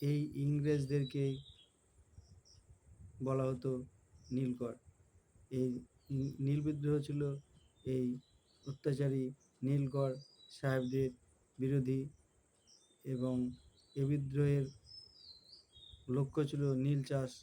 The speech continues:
পুরোপুরি অবসান ঘটানো। কৃষকদের কঠোর মনোভাব। নীল চাষে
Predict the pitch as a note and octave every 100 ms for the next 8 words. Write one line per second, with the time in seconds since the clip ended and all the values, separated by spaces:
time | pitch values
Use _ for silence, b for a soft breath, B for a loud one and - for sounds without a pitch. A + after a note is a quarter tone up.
0 | - - - C#3 C#3+ C#3 C3+ C3+ - -
1 | - - C#3 C#3 C#3+ D3 C#3 B2+ B2 A2+
2 | A#2 - - - - - - - - _
3 | _ _ - - - - - - _ -
4 | _ _ E3+ D3+ D#3+ D#3+ E3+ D3+ C3+ D3
5 | C#3+ B2 A2+ A2+ - - _ - - -
6 | C3+ D#3 D#3 D#3+ - - _ _ _ _
7 | - D3 C#3 C#3